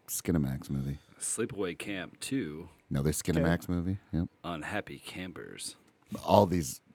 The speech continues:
Speaker 1: Okay, now you're just into
Speaker 3: Okay.
Speaker 1: Skinamax.
Speaker 2: Return to Sleepyway Camp.
Speaker 3: Sleepaway Camp. Yeah.
Speaker 1: Yeah.
Speaker 3: Sleepyway is a different
Speaker 2: S-, Summer Camp.
Speaker 1: So a lot of camp movies.
Speaker 2: The Telling.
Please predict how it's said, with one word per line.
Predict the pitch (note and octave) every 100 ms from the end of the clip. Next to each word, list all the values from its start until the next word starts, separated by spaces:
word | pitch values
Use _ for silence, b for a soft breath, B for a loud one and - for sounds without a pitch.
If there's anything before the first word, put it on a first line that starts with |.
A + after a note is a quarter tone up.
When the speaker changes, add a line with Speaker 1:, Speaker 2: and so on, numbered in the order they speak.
| -
Speaker 1:
Okay, | - E2
now | G2+ C3+
you're | A#2
just | F2 -
into | D#2+ G3
Speaker 3:
Okay. | G#2+
Speaker 1:
Skinamax. | E2 C#2 - - - _ -
Speaker 2:
Return | F2+ D2 - G#2+ B2 F#2+
to |
Sleepyway | E2+ - - G2 G#2+ F#2+ F2 F2 E2
Camp. | - A2+ F2+ F2+ - _ b b b b
Speaker 3:
Sleepaway | - F3 - A#2 G2
Camp. | - F2+ - -
Yeah. | -
Speaker 1:
Yeah. | F2 - _
Speaker 3:
Sleepyway | - D3+ C#3 A#2+ G#2 G2+ G#2 -
is | C#3 A#2
a |
different | G#2 A#2 A2+ A2+
Speaker 2:
S-, | -
Summer | - - D3 D#3
Camp. | F#2+ F#2 F#2 A2+ - _ _ _ _ _ b b b b -
Speaker 1:
So | -
a | D#3+
lot | F3
of | -
camp | - D3 D3
movies. | F2 D2 C#2+ D#2+ - _ - _ _ E2+ E2+
Speaker 2:
The | D#2+
Telling. | - B2+ E2+ D#2+ G#2